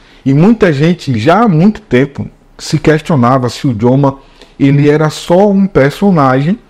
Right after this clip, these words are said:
ou de fato era um apóstolo. Era alguém,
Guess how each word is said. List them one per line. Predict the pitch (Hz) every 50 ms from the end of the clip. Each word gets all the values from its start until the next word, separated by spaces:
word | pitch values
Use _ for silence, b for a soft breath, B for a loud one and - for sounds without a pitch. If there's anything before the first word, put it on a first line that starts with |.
| b b b b b b b b b -
ou | 156 180
de | 202 240
fato | 220 - - 151 156 165 - 202
era | 208 214
um | 233
apóstolo. | 254 262 - - 190 190 196 - - - 131 113 107 107 - _ _ _ _ _ _ _ b b b b b b b - 123
Era | 123 127 147
alguém, | 160 127 120 127 143 151 143 117 -